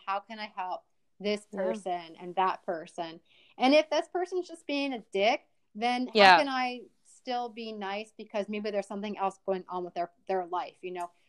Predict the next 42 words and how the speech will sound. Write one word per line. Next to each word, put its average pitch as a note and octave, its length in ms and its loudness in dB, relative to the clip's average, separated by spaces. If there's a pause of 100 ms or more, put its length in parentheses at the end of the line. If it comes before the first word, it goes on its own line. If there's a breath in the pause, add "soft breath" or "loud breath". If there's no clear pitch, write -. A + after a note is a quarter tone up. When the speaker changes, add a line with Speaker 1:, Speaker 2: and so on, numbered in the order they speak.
(100)
Speaker 1:
Like, G#3 160 -2
I G3 80 2
think C4 300 -2
it B3+ 160 -2
was G#3+ 380 0
Brene G3+ 380 -2
Brown F#3 260 -2
or F3+ 60 -10
somebody G3 420 -4
said, F#3+ 200 -8 (280)
you G#3+ 100 0
know, A3 60 -2
"You A#3 80 0
don't B3+ 220 4
know A3 460 2 (100)
what's G3+ 340 -2
going G3 260 -4
on G3 100 -6
with - 80 -10
that - 220 -4
person. G3 400 -6 (360)
Um, F3+ 540 -2
maybe G#3+ 360 0
this G#3 260 -6
is G#3 140 -4
the G3 80 -2
best F#3+ 300 2
that F#3 120 -10
they F#3+ 120 2
can F3+ 180 -10
give F#3 180 0
you F3 120 -8
today." - 520 -8 (480)
Speaker 2:
That's G#3+ 260 8
facts. - 680 0
That's B3+ 220 8
facts. G3+ 300 4
And B3+ 140 2
the B3 60 0
fact - 480 0
that D#4 180 4
you A3+ 680 -2